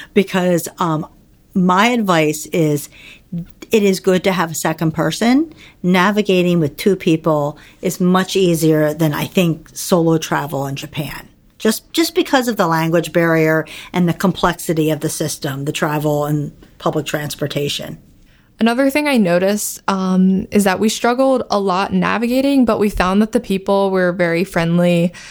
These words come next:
Speaker 2: and helpful, even though a lot of them didn't speak any English at all, but they were pulling out their phones and, um, trying to use translate apps to help us, point us in the right direction. Some people even took us all the way to where we were trying to go.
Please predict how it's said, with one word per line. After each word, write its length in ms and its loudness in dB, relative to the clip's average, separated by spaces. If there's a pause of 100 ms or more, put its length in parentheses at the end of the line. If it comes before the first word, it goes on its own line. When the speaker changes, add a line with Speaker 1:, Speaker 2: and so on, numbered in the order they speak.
(200)
Speaker 2:
and 160 0
helpful, 600 0
even 280 0
though 600 0 (100)
a 60 0
lot 220 0
of 100 -4
them 140 4
didn't 220 2
speak 260 -8
any 180 -2
English 320 -4
at 60 -2
all, 240 0
but 120 -4
they 140 2
were 440 0 (420)
pulling 260 0
out 140 0
their 100 2
phones 460 2
and, 340 2 (100)
um, 280 0
trying 340 2
to 140 -2
use 160 0
translate 500 0
apps 440 -4
to 340 -2 (320)
help 260 -2
us, 180 -2
point 280 -2
us 120 -4
in 60 2
the 60 4
right 180 0
direction. 560 0
Some 140 0
people 240 2
even 400 0 (140)
took 180 0
us 260 -2 (460)
all 200 2
the 80 2
way 140 2
to 160 -2
where 160 2
we 80 2
were 220 2
trying 320 0
to 40 0
go. 440 2